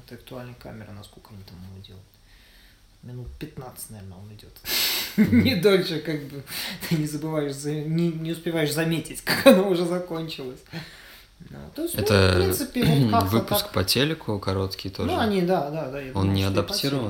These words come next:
Speaker 1: телеку
Speaker 2: под,
Speaker 1: тоже. Я думаю,
Speaker 2: под
Speaker 1: что они прямо тот, который по телеку, если они туда и гонят.
Speaker 2: А, а то просто бывает же делают адаптацию, там, переупаковку контента,
Speaker 1: Ну, даже
Speaker 2: как-то
Speaker 1: если
Speaker 2: что-то
Speaker 1: они не
Speaker 2: рубят.
Speaker 1: делают, то делают они это неплохо, прям скажем. Да.
Speaker 2: Хорошо.
Speaker 1: Мне нравится, как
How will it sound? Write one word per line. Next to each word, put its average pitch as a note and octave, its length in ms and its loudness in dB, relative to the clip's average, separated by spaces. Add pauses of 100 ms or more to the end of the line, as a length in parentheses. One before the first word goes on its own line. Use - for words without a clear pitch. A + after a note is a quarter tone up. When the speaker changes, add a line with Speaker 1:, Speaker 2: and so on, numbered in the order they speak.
Speaker 1:
телеку G2 80 -10
Speaker 2:
под, F#2+ 180 -10
Speaker 1:
тоже. C#3+ 160 -14
Я F3+ 120 -6
думаю, F3+ 240 -4
Speaker 2:
под - 80 -12
Speaker 1:
что D#3+ 120 -10
они D#3 160 -6
прямо D3+ 340 -6
тот, B2 200 -16
который B2 360 -16
по B2+ 100 -14
телеку, B2 380 -16
если A#2+ 220 -16
они G#2+ 80 -18
туда A2 240 -16
и G#2+ 40 -14
гонят. A2+ 300 -16
Speaker 2:
А, F#2 240 -2 (140)
а F#2 60 -10
то G2+ 120 -4
просто G2 380 -4
бывает G2+ 360 -2
же F#2+ 100 -6
делают F#2+ 380 -2
адаптацию, F#2+ 680 -4
там, F2 120 -6
переупаковку - 720 -4
контента, F2+ 520 -4
Speaker 1:
Ну, C#4 60 2
даже A#3 140 2
Speaker 2:
как-то A3+ 60 2
Speaker 1:
если G#3 200 2
Speaker 2:
что-то G3 140 4
Speaker 1:
они - 20 6
не - 80 -
Speaker 2:
рубят. - 80 4
Speaker 1:
делают, A#3 260 4
то F3 100 -4
делают G3+ 260 2
они D#3+ 180 -2
это D3+ 100 -6
неплохо, C#3 480 -8
прям F#2 260 -20
скажем. G2 320 -20 (160)
Да. - 60 -18
Speaker 2:
Хорошо. - 380 -8
Speaker 1:
Мне D#3 160 -6
нравится, G2+ 340 -14
как - 100 -20